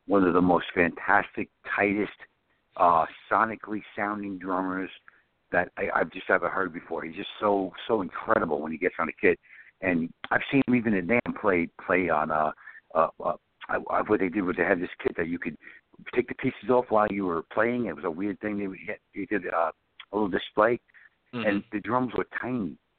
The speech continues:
Speaker 1: and he, they sounded like thunder when he was playing. He's just got this, this feel that's amazing. He's,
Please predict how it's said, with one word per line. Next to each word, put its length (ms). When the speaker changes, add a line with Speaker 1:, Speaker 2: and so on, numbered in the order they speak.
Speaker 1:
and 100
he, 200
they 100
sounded 260
like 140
thunder 280
when 120
he 100
was 120
playing. 280
He's 220
just 160
got 240
this, 80
this 80
feel 300
that's 200
amazing. 480
He's, 140